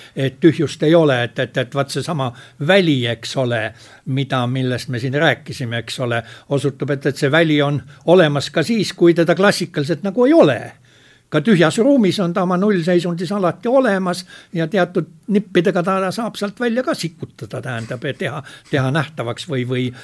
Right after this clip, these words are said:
või eksisteerivaks või ta avaldab teatud, teatud mõju. Nii et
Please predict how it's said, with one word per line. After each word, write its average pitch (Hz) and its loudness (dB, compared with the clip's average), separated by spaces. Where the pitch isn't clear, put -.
või 143 2
eksisteerivaks 135 0
või 120 -6
ta 123 -4
avaldab 123 -2
teatud, 123 -6
teatud 131 -2
mõju. 135 2
Nii 135 -4
et - -8